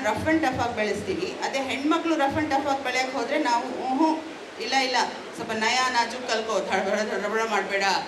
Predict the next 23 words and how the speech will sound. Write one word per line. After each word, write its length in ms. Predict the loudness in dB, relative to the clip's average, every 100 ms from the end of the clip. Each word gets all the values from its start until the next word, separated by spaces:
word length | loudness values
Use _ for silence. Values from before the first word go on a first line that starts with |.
| -8 -14 -14 -4
ಆ, 180 | -2 -2
ಗಂಡನ್ 380 | -2 -2 -2 -2
ಮನೆಗೆ 200 | -2 0
ಹೋದ್ರೆ 240 | -2 0
ಏನ್ 240 | 0 0 0
ಅಂತಾರೆ?" 680 | 0 2 2 2 2 -2 -4
ಇದೆಲ್ಲ 300 | -2 0 2
ನಾವು 180 | 2 2
ಹೇಳ್ತಾನೆ 460 | 0 -2 0 2 2
ಇರ್ತೀವಿ 480 | 0 -2 -6 -6 -6
ಅವಾಗವಾಗ. 480 | -4 -2 -2 -2 -4 -8 -12 -14 -16 -16 -16 -6 -2
ಅದ್ರಲ್ಲಿ 320 | 0 2 2
ಒಂದು 200 | 2 2
ಫಂಕ್ಷನ್, 600 | 0 0 2 0 0 0
ಫಂಕ್ಷನಾಲಿಟಿ 840 | -2 -2 -2 0 2 4 4 2
ಇದೆ, 200 | 2 2
ಇಲ್ಲ 300 | 2 2 0 2
ಅಂತ 200 | 2 0
ಇಲ್ಲ. 240 | -2 -2 -2 -2 -10 -16 -16 -10 2
ಆದ್ರೆ 360 | 2 4 4
ಇವೇ 320 | 2 -2 0 0
ಕೆಲವು 480 | 0 0 0 0
ನಂತರ 340 | 0 -2 0